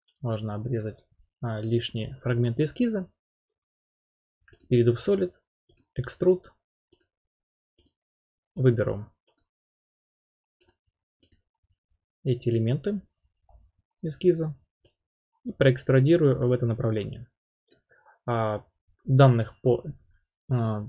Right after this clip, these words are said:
по этой ширине этого выступа не было, поэтому я это делал на глаз. Пусть будет три миллиметра. Только здесь ставлю, а, операцию Join.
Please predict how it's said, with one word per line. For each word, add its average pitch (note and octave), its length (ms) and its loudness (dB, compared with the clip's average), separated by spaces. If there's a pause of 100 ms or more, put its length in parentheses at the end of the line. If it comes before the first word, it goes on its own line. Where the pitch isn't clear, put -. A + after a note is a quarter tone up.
по B2+ 100 4
этой A#2 260 2
ширине A#2+ 500 2 (280)
этого B2 300 -2
выступа B2 340 0
не A#3 180 0
было, F#3 200 6
поэтому C3+ 420 0
я A#2+ 160 2
это A#2 140 -4
делал A2 220 -4
на B2 120 -2
глаз. G3+ 260 0
Пусть C#3 240 0
будет B2+ 240 4
три B2+ 140 2
миллиметра. A2+ 560 -4 (120)
Только C3+ 240 0
здесь A#2+ 180 4
ставлю, D#3+ 440 0 (260)
а, A#2 200 0
операцию B2 420 0
Join. G2+ 300 0